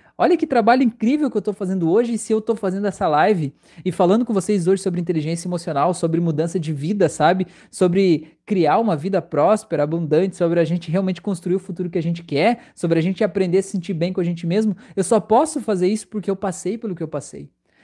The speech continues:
Então, cara, eu sou muito grato por ter passado por aquilo, sabe? E ser grato não é dizer, "Ah, eu amo aquele estado, eu quero viver naquele estado." Não, <laughs> eu não amo, mas eu sou grato por eu ter passado por isso.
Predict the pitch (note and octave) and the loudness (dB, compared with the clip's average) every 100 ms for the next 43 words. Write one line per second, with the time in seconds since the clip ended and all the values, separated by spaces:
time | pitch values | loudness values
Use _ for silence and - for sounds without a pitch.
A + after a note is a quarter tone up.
0 | _ F3+ E3 C4+ C4+ A#3+ G#3+ - G#3 A3 | _ -6 0 2 2 2 0 0 -4 -2
1 | G3 F#3+ C#4+ D#4 - F#3+ F#3 F3 E3 D#3 | 0 2 0 -4 -8 -6 -4 -6 -4 -6
2 | D3 D3+ D3 - C3+ B2 C#3+ _ G3+ G#3 | -4 -6 -6 -6 -8 -8 -12 _ 0 2
3 | - B3+ G3 A#3 B3 A3+ G#3+ G3 G#3+ E3+ | 0 2 4 2 2 -2 0 0 -2 0
4 | F#3 G#3+ G3+ G#3 G3 B3+ F3 F3 D#3 - | 0 4 4 4 2 0 -2 -4 -4 -4
5 | F3 E3 E3 D#3 D3 D#3+ C3+ C#3 B2+ - | -4 -2 -4 -4 -6 -6 -6 -8 -10 -8
6 | D3 D#3 B3+ D#4 F#3+ - D#3+ G#3+ A3 B3 | -8 -4 -4 -4 -6 -6 -2 0 2 4
7 | A#3+ C#4+ G3 D#3+ - A3+ - E3+ F3+ B3 | 2 0 -2 -4 -10 -14 -4 -2 0 2
8 | F#3 G#3+ - A3 A3 G#3+ G#3 G#3+ - G#3 | 4 4 2 -2 -2 -2 -4 -6 -2 -4
9 | C#4 B3+ - E3+ C#3 - | -2 -6 -2 0 0 -6